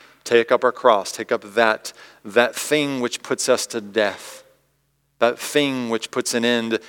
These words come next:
to our own rights, and follow Jesus. Whoever wants to save their life will lose it,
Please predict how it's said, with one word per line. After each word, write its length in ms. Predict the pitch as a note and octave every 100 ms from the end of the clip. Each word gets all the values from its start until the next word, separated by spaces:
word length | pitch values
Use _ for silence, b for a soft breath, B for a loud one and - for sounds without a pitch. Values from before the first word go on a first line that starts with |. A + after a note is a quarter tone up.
| B
to 160 | - A2+
our 180 | G#2 G#2+
own 180 | A2
rights, 800 | G2 G2+ G#2+ G2+ _ - - - _ _ _ _ _ _ -
and 140 | G2+
follow 320 | - G#2+ G#2
Jesus. 640 | F#2+ F#2+ G2+ F2+ - - - _ _ _ _ _ _ _ _ _ -
Whoever 240 | - B2 A#2+
wants 220 | B2+ -
to 100 | A2
save 460 | - - C#3 D3 A#2
their 180 | B2+ A#2+
life 340 | A#2+ B2 -
will 100 | A2+
lose 300 | G#2 A#2
it, 80 | G#2+